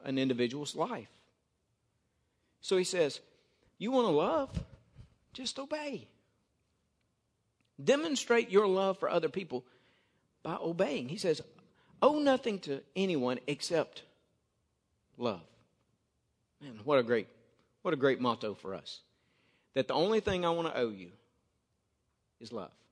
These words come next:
Well, then he moves on and he says, "Show nothing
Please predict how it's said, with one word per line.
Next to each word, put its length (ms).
Well, 240
then 200
he 100
moves 280
on 260
and 120
he 100
says, 480
"Show 300
nothing 540